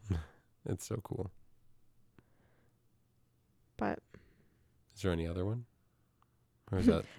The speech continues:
Speaker 2: the
Speaker 1: just
Speaker 2: actual li-, line, "Eyes, lungs, pancreas, so many snacks, so little time," comes from an actual comic, Amazing Spider-Man comic.
Speaker 1: <laughs>
Speaker 2: It's, like, a line he s-,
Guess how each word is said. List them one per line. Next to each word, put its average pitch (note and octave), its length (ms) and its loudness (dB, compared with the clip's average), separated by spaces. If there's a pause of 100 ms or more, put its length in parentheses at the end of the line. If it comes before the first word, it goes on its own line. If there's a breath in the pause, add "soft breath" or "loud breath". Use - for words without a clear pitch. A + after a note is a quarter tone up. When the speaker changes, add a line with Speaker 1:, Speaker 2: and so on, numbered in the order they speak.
(100)
Speaker 2:
the A3 80 8
Speaker 1:
just G3+ 100 8
Speaker 2:
actual A#3 540 8
li-, G#3 340 6 (100)
line, G#3+ 520 4
"Eyes, A3+ 420 8
lungs, G#3+ 480 10
pancreas, A3 920 2
so B3+ 240 10
many A#3 220 6
snacks, G#3+ 400 -2
so G#3+ 120 2
little G3+ 240 4
time," G3 360 4 (280 soft breath)
comes G#3 260 6
from F#3 400 8
an G#3 140 6
actual G3 580 4 (840)
comic, - 460 0 (420)
Amazing G#3+ 440 6
Spider-Man G3+ 480 4
comic. G3+ 400 0 (120)
Speaker 1:
<laughs> - 120 -2
Speaker 2:
It's, G2 320 6
like, - 140 6
a - 40 4
line G3+ 300 6
he A3+ 160 6
s-, - 180 -2